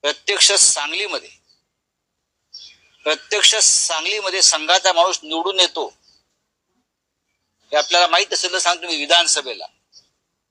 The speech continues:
मिरजेमध्ये संघाचा माणूस निवडून येतो, दंगली घडवल्या जातात, हे विश्वजित कदम आणि विशाल पाटील यांनाही माहिती आहे.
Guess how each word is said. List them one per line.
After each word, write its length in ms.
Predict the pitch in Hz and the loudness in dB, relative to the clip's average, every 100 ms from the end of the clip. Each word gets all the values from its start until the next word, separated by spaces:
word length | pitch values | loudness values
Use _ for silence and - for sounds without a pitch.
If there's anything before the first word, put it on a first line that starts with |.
| _ _ _ _ _ _ | _ _ _ _ _ _
मिरजेमध्ये 640 | 143 160 160 202 190 190 208 | -6 -4 0 0 0 0 2
संघाचा 500 | 175 156 170 185 196 | 2 4 2 2 4
माणूस 340 | 180 185 175 | 4 2 -4
निवडून 340 | 175 175 185 180 | -8 -6 -4 -4
येतो, 380 | - 127 - _ _ | -6 -10 -14 _ _
दंगली 260 | 147 170 180 | -6 -2 0
घडवल्या 360 | 160 170 175 | 2 2 4
जातात, 320 | 170 165 151 - - _ _ _ _ _ _ _ _ - - - _ _ _ - - 196 - _ _ _ _ _ - | 4 2 2 0 -6 _ _ _ _ _ _ _ _ -20 -18 -20 _ _ _ -16 -16 -16 -20 _ _ _ _ _ -8
हे 380 | 160 196 208 - 143 | -2 0 0 -2 -6
विश्वजित 400 | - 165 170 185 160 | -6 -2 -2 -4 -2
कदम 320 | 147 190 185 | 0 0 0
आणि 140 | 165 | -4
विशाल 300 | 156 - 160 | -2 0 0
पाटील 320 | - 143 175 | -2 -4 -2
यांनाही 260 | 151 139 180 | -2 0 0
माहिती 340 | 170 104 - | 0 -4 -8
आहे. 120 | - | -20